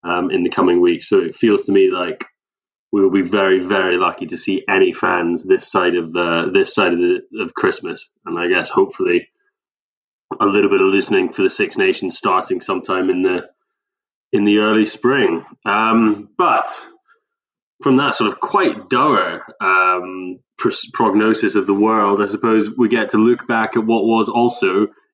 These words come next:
a really dour weekend of, um, Scottish rugby. We're gonna start by talking about Glasgow, then we're gonna talk about Edinburgh, and then a little bit of Scotland at the end.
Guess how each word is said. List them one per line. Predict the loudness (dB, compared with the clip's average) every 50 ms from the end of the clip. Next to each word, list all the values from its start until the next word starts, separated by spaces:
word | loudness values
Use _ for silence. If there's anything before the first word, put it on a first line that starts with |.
| _ 0
a | 2 2
really | 2 4 2 2 2 2 0
dour | -2 -4 -4 -2 0 2 2 2 4 4 4
weekend | 2 2 0 -2 -2 -4 -2 -2 -2 -2 -4 -6 -8 -8 -6
of, | -4 -4 -4 -2 0
um, | 0 0 0 -2 -4 -8
Scottish | -10 -6 -2 0 2 2 2 2
rugby. | 0 0 0 0 0 0
We're | 0 2
gonna | 2 2 2
start | 0 -4 -4 0 2 2 2 2 0 -2 -6 -14 -20 -20 -20 -20 -20 _ _ _
by | -2 -2 0
talking | 0 -2 0 2 2 2
about | 2 2 0 0
Glasgow, | 0 0 2 0 2 2 2 2 2 0 -4 -10 _
then | -6 -4 -2 0
we're | 2 2
gonna | 0 0
talk | 0 -2 -2 -2
about | -4 -6 -6
Edinburgh, | -6 -4 -4 -2 -2
and | 0 0
then | -2 -2 -4 -4 -2
a | -2
little | 0 0 2
bit | 0 0
of | 0
Scotland | 0 -2 -2 -2 0 0 0
at | 2 2
the | 2
end. | 2 0 -2 -6